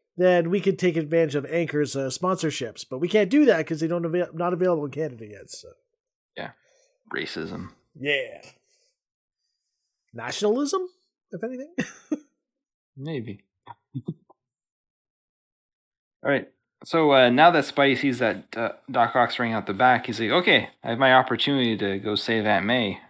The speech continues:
Speaker 1: Mm-hmm.
Speaker 2: Swings around the side. Turns out Doc Ock has a secret exit cave in the bottom because all supervillain lairs have that, right?
Speaker 1: Who, who has their wedding in the middle of
Speaker 2: Ah,
Speaker 1: winter?
Speaker 2: fuck.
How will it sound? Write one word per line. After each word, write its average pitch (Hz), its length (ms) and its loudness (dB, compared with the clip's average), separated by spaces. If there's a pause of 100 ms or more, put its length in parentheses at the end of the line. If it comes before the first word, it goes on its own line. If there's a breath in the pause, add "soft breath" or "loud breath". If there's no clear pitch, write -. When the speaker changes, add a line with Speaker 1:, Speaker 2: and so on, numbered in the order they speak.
(220)
Speaker 1:
Mm-hmm. 135 320 -10 (1800)
Speaker 2:
Swings 127 420 -4
around 117 160 0
the 104 80 -2
side. 151 460 2
Turns 123 220 -2
out 110 120 0
Doc 113 260 2
Ock 127 140 2
has 120 160 -2
a 113 80 -6
secret 160 400 -2
exit 147 380 0
cave 120 300 0
in 113 80 -4
the 104 60 -2
bottom 107 380 2
because 117 460 -6 (380)
all 123 180 4
supervillain 110 540 -2
lairs 101 260 0
have 101 180 2
that, 110 220 0
right? 117 220 -4 (400 soft breath)
Speaker 1:
Who, 330 520 4
who 349 240 2
has 339 160 -2
their 311 140 -2
wedding 254 320 0
in 214 80 0
the 196 80 -2
middle 185 180 2
of 170 80 0
Speaker 2:
Ah, 175 40 0
Speaker 1:
winter? 180 260 2
Speaker 2:
fuck. - 100 -14